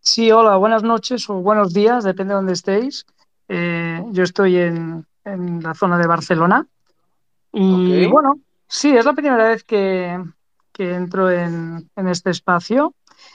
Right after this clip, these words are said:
Speaker 1: Eh, bueno, conozco a alguno, conozco a Eddie que está escuchando,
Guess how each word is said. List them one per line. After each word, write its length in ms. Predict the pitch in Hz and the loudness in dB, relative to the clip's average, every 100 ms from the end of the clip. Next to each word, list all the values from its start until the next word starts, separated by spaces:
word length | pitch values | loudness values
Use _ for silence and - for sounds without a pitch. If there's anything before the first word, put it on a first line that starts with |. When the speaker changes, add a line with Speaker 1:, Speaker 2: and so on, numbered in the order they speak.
| _ - | _ -10
Speaker 1:
Eh, 400 | 190 175 170 165 | -4 -2 -2 -4
bueno, 240 | 165 180 170 | -2 -2 -2
conozco 420 | 180 185 - 196 | -2 -4 -4 0
a 60 | 185 | 2
alguno, 720 | 180 165 190 185 190 214 214 | 0 0 -2 2 2 2 0
conozco 420 | 185 175 175 180 | -4 -6 -4 -2
a 80 | 170 | 0
Eddie 180 | 190 214 | -2 -2
que 300 | 190 175 180 | -4 -4 -6
está 300 | 180 - 170 | -8 -6 -8
escuchando, 840 | - 175 - 190 185 214 262 294 | -8 -10 -2 0 2 2 2 -2